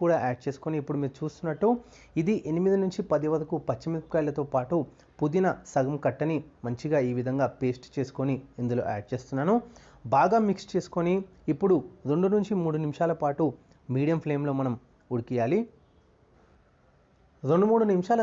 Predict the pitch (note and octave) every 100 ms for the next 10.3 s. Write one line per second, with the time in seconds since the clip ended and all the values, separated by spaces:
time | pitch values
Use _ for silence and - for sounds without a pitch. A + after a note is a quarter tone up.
0 | A3 F3+ F3+ F3+ G3 A#2+ - _ D#3 E3
1 | - F3+ G3+ G3 A#2+ - _ - C3+ C#3
2 | F3 C#3 B2+ C#3+ - D3 E3+ D#3 - _
3 | C3 C#3+ B2+ A#2 A2+ B2+ A#2 - C3+ B2+
4 | - C3 G3+ A#3 - - - - G3 -
5 | F3+ G3+ A3+ D3 E3 F#3 G#3+ G#3 F3 D#3
6 | D#3 F3 E3 E3 D3 C#3 C#3+ D#3+ D#3+ C#3
7 | - - B2 C3 C#3+ C3+ D3 C3 - C3
8 | B2 B2 B2+ B2+ B2+ A2+ - C#3 B2 B2
9 | G3 A#3 - - - A#2+ C#3+ G3+ A#3+ A#3
10 | F#3 E3